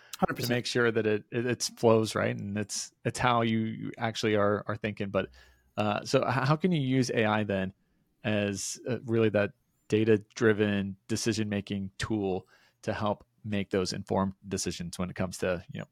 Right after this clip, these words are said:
Speaker 2: project management, resource allocation, risk assessment, you name it?
Speaker 1: I think that that's a great question, 'cause now you get back into what flavors of A I make the most sense.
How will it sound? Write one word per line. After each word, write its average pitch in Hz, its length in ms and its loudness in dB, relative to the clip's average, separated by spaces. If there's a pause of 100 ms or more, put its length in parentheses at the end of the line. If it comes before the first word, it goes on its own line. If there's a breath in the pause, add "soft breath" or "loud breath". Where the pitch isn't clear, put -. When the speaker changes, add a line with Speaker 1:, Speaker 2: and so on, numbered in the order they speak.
Speaker 2:
project 95 260 0
management, 110 560 -2
resource 127 340 0
allocation, 101 600 0 (100)
risk 131 220 0
assessment, 110 420 0
you 113 100 -4
name 101 180 0
it? 90 100 -4 (1400)
Speaker 1:
I 185 120 4
think - 240 2
that 190 180 6
that's 185 200 4
a - 20 0
great 151 200 2
question, 139 480 -2
'cause - 320 -4
now 170 220 4
you 170 120 6
get 147 220 2
back 143 240 -2
into 135 300 -4
what 143 320 -4 (480)
flavors 156 540 4
of 131 100 2
A 135 180 -2
I 131 200 -4
make 131 220 -6
the 127 60 -10
most 123 320 -8
sense. - 440 -12